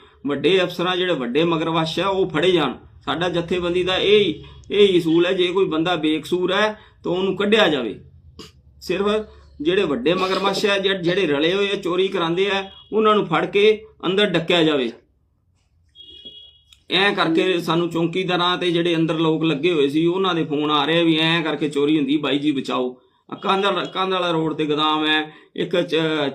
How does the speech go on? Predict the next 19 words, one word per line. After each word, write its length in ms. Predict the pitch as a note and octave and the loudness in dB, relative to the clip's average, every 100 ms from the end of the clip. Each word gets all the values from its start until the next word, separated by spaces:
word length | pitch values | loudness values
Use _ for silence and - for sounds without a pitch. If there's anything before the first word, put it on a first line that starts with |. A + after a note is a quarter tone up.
| - | -4
ਚਿਰਾਗ 380 | F3+ F3 F#3+ F3+ | -2 2 2 2
ਢਾਣੀ 240 | F3 D3+ | 0 0
ਗੋਦਾਮ 420 | D#3 D3+ D#3 D#3 | 0 0 0 2
ਹੈ। 280 | D#3 D#3 D#3+ - _ | 2 0 -4 -12 _
ਇਹ 80 | - E3 _ - - - _ | -14 -14 _ -20 -20 -20 _
ਕਿੰਨੇ, 260 | G3+ G3+ A3+ | -2 0 0
ਕਿੰਨੇ 440 | A3 G#3+ G#3+ A3+ | 0 0 2 2
ਲੋਕਾਂ 260 | G#3 G3 F#3+ | 2 0 -2
ਦੇ 100 | F3+ | 0
ਫੋਨ 220 | D#3+ D#3+ | 0 0
ਆ 120 | D#3 | 0
ਗਏ 60 | D#3+ | -2
ਵੀ 80 | F3 | -4
ਸਾਰੇ 420 | E3+ F3 G3+ A3 | -2 0 2 0
ਪਾਸੇ 680 | F3 E3 E3+ D#3+ D#3 C3 - _ _ - | 0 -2 0 0 0 -2 -8 _ _ -4
ਇਹ 100 | E3 | -2
ਕੰਮ 220 | E3 D#3+ | 0 0
ਹੁੰਦਾ 240 | C3 A#2 | 0 -2
ਹੈ। 180 | C#3 - | -4 -6